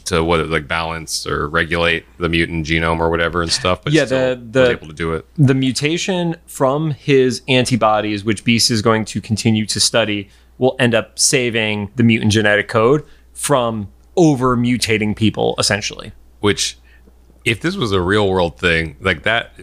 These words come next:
Speaker 1: Wolverine would be dragged into a lab and they'd be injecting with everything known.
Speaker 2: I think that's the reason why they, the X-Men don't tell other
Speaker 1: Right.
Speaker 2: people about
Speaker 1: <laughs>
Speaker 2: Wolverine's power.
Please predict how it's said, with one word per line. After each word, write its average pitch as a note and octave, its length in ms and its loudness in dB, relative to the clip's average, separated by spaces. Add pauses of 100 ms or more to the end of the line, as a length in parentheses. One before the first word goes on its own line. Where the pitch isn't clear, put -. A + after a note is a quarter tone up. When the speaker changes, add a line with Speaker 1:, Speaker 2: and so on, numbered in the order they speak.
Speaker 1:
Wolverine A#2+ 380 0
would F#2+ 140 -4
be F2 80 -6
dragged F#2+ 300 -4
into F#2 160 -8
a - 20 -2
lab E2+ 240 -2
and F2+ 80 -8
they'd F#2+ 100 -4
be E2+ 160 -4
injecting E2 400 -4
with D2+ 120 -6
everything D#2+ 840 -2 (120)
known. E2+ 460 0 (160)
Speaker 2:
I - 60 -8
think C#3+ 420 -2
that's A#2+ 300 -2
the A2+ 100 -6
reason G#2+ 360 0
why G#2 160 2
they, G2+ 240 -2 (100)
the A#2 140 -4
X-Men G2 380 -2 (100)
don't A#2 280 -2
tell G#2+ 200 0
other G#2 180 0
Speaker 1:
Right. C#3+ 240 2
Speaker 2:
people - 200 0
about C3 360 0
Speaker 1:
<laughs> - 0 -
Speaker 2:
Wolverine's C3+ 460 0
power. B2+ 480 -2